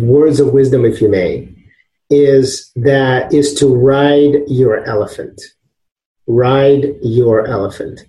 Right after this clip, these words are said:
What I mean by that is that each of us has an elephant in the room, the thing that we don't wanna,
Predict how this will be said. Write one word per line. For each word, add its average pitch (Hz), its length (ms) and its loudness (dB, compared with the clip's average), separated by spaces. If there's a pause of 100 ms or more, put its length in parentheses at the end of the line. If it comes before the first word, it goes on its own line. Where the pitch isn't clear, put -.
What 156 160 2
I - 20 2
mean 190 240 4
by 180 140 2
that 147 240 2
is 127 160 2
that 135 260 0
each 165 200 0
of 156 100 2
us 143 160 2
has 131 260 0
an 127 80 4
elephant 120 460 0
in 104 100 0
the 98 80 -2
room, 90 340 -4 (140)
the 110 100 -10
thing 139 500 2
that 117 360 -2
we 127 160 2
don't 120 160 2
wanna, 107 320 -2